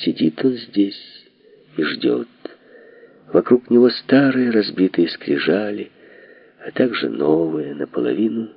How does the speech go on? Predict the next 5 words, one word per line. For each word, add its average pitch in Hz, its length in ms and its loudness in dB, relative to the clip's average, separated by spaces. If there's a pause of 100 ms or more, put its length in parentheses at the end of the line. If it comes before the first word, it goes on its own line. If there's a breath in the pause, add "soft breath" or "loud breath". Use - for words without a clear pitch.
(480)
исписанные. - 1120 -6 (2750)
Смотри, 101 460 2
вот 95 260 0
новая 101 460 4
скрижаль. 78 720 -2